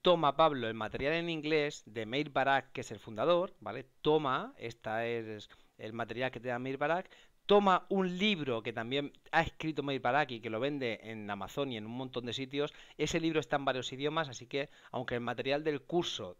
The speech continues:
del programa intro esté en inglés, el libro se lo puedes leer en castellano sin ningún problema, ¿vale? Y además toma, eh,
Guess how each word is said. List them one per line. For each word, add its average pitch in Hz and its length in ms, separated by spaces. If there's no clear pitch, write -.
del 113 200
programa 135 320
intro 131 340
esté 120 460
en 139 140
inglés, 151 440
el 127 340
libro 160 320
se 151 140
lo 123 100
puedes 123 220
leer 120 140
en 117 100
castellano 123 460
sin 123 160
ningún 110 200
problema, 90 420
¿vale? 156 240
Y 208 140
además 240 500
toma, 233 480
eh, 147 300